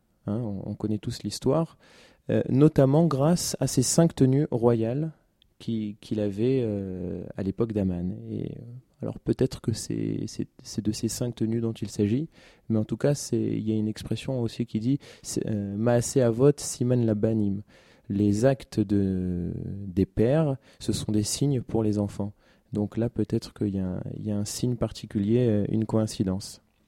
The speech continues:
Maintenant, ça, ça répond pas à la question de, de la jalousie. Euh, alors, le Gaon de Vilna, il explique qu'il n'y avait pas de jalousie à avoir.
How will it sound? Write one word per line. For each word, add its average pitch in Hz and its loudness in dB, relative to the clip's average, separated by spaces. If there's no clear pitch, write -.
Maintenant, 135 0
ça, - -4
ça - -2
répond 117 2
pas 143 6
à - 6
la 123 4
question 139 -2
de, 101 4
de 110 6
la 110 6
jalousie. 117 4
Euh, 101 4
alors, 107 2
le 107 6
Gaon 143 10
de 135 10
Vilna, 120 6
il 127 2
explique - -2
qu'il 123 4
n'y 117 6
avait 120 6
pas 147 6
de 127 0
jalousie 117 4
à 104 4
avoir. 92 -2